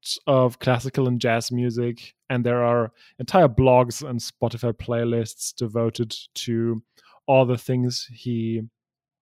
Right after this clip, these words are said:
mentions in his works, which is just great.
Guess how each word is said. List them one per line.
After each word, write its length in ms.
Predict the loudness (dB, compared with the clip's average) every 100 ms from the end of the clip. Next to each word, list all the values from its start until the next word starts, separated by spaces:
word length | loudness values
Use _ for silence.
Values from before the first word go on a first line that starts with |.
| _ _ _ -10
mentions 540 | -4 -2 -2 -4 -6
in 140 | -6 -8
his 180 | -8 -2
works, 480 | 0 0 0 -12 -18 _ _ _ _ -14
which 180 | -12
is 240 | -12 -14 -12
just 220 | -10 -8
great. 400 | -4 -2 -2 -6